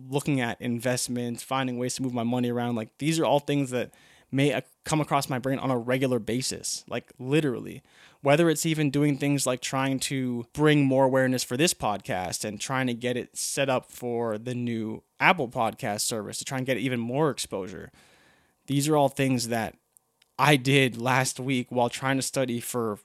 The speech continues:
my last exam. I was, you know, again, still kind of diving into crypto and, like, learning more about that, because that's something that I've been taking more of an interest in as well. And it's just, like,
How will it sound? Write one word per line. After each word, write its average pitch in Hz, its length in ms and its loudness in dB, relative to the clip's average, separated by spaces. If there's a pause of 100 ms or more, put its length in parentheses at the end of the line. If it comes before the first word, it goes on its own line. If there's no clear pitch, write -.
my 113 200 -2
last 110 340 -2
exam. 107 460 -10 (720)
I 123 220 0
was, 127 480 2
you 120 80 0
know, 107 300 -2
again, 131 500 2
still 139 320 -2
kind 131 220 -4
of 113 120 -6
diving 123 300 4
into 131 160 2
crypto 110 520 -2
and, 104 120 -6
like, 104 160 -8 (160)
learning 131 300 -2
more 123 180 0
about 123 300 -2
that, 123 320 0
because 117 200 -8
that's 131 220 0
something 123 280 -4
that 110 100 -2
I've 110 120 -4
been 107 360 -4
taking 120 360 -4
more 113 120 -4
of 113 80 -6
an 101 60 -8
interest 123 280 -8
in 117 80 -4
as 104 140 -8
well. 120 320 -2 (100)
And 143 160 0
it's 131 160 -2
just, 147 300 2
like, 123 320 -2